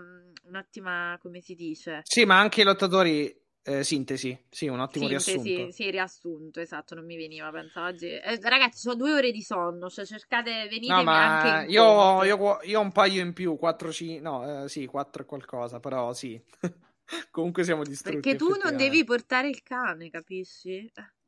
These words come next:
Speaker 1: quindi
Speaker 2: No, perché io lo porto alle, lo porto più tardi, ecco.
Speaker 1: <laughs> Ah, ecco, ecco. No, comunque ragazzi, che dire, questo se non l'avete visto, questo match dovete assolutamente recuperarlo, anche nel, di-, negli spezzoni dell'A E W che metterà su YouTube, perché questo,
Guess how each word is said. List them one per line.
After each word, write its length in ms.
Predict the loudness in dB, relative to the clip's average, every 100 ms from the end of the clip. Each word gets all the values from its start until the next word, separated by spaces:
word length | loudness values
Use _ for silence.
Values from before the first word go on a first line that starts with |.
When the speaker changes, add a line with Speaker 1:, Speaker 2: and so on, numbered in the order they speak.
| _
Speaker 1:
quindi 500 | -12 -12 -12 -12 0
Speaker 2:
No, 120 | 2
perché 220 | 4 2 2
io 80 | 4
lo 100 | 4
porto 280 | 2 -2
alle, 640 | -2 -2 -2 -2 -2 -2 -2
lo 120 | -4
porto 300 | -6 -10 -12
più 180 | -12 -10
tardi, 500 | -6 -4 -6 -10 -14
ecco. 420 | -12 -10 -10 -10
Speaker 1:
<laughs> 60 | -8
Ah, 280 | -6 -4 -2
ecco, 480 | -2 -6 -10 -10
ecco. 200 | -8 -8 _ _ _ _ _ -20 -20 -20 -20 _ 4
No, 240 | 6 6
comunque 460 | 4 -2 -2 0 4
ragazzi, 600 | 4 2 -2 -6 -12 -12
che 140 | -8 -4
dire, 460 | -2 0 0 -2
questo 340 | -2 -4 -4 -8
se 100 | -6
non 120 | -6
l'avete 320 | -6 -8 -12
visto, 360 | -12 -14 -12 -8
questo 340 | -8 -10 -12
match 320 | -10 -10 -12 -12
dovete 260 | -10 -10
assolutamente 960 | -12 -14 _ -10 -8 -8 -10 -10 -8 -8
recuperarlo, 600 | -8 -6 -2 -2 -2 0
anche 320 | -2 0 -4
nel, 920 | -4 -4 -2 0 0 -2 -4 -8 -10 -8
di-, 200 | -10 -10
negli 260 | -16 -18
spezzoni 680 | -20 _ -14 -14 -16 -12 -8
dell'A 240 | -8 -6 -4
E 260 | -2 -4
W 200 | -4 -8
che 80 | -8
metterà 420 | -14 -16 -12 -12
su 140 | -8 -10
YouTube, 360 | -8 -10 -8
perché 220 | -10 -8
questo, 340 | -8 -8 -12